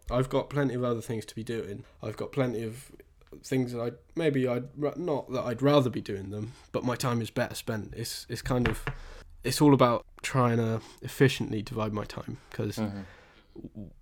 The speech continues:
Speaker 1: one hour in the workshop is not equivalent to all of my hours in the workshop. They're not, they're not all the same. Some hours are p-, really productive. Some of them, I probably stare at a pile of shavings for an hour,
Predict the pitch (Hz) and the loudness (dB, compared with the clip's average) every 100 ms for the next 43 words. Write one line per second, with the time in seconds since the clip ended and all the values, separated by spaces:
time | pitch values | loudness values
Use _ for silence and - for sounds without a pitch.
0 | - 131 135 143 143 127 120 120 120 135 | -8 4 8 10 10 8 6 4 6 6
1 | 135 - 127 113 - - 117 113 123 127 | 6 2 -8 -8 -10 -10 -6 -4 2 4
2 | 127 - - - - - - - 123 113 | 4 2 -6 -8 -12 -12 -4 0 0 0
3 | 110 - 131 127 120 120 113 113 110 110 | -4 -4 -4 -2 0 0 0 -2 -2 -2
4 | 107 107 - 110 117 113 - - - - | -2 -2 -4 -2 -2 -2 -6 -10 -12 -14
5 | - 113 117 - - 123 113 120 110 113 | -6 -2 -2 -4 -8 -4 -2 -2 -2 -4
6 | 104 113 104 - 123 113 104 104 104 - | -4 -4 -2 0 0 0 -2 -6 -8 -6
7 | 110 110 101 117 120 - 110 - - 117 | -4 -2 -4 -4 -4 -4 -8 -2 0 0
8 | 107 107 113 - - - 120 135 117 104 | 0 -4 -4 -6 -4 0 4 6 6 4
9 | - 120 107 82 107 104 101 - 127 117 | 0 0 0 -2 -2 -2 0 2 4 2
10 | 107 - - - - 113 101 92 98 98 | -2 -8 -12 -14 -4 -2 -2 -2 -4 -6